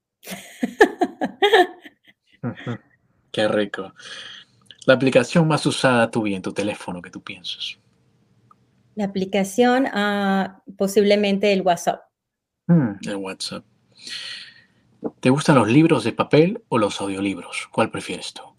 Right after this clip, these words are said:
Speaker 1: Bueno, antes de tener a mi hijo, papel.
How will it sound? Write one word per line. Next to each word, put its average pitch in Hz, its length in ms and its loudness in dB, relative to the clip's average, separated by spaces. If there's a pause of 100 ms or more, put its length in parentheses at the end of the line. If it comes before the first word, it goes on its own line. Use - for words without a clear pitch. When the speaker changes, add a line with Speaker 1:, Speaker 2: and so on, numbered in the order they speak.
(1160)
Speaker 1:
Bueno, 196 380 8 (1040)
antes 285 880 6
de 226 160 6
tener 220 240 6
a 226 60 8
mi 220 180 4
hijo, 247 500 -2 (120)
papel. 190 500 2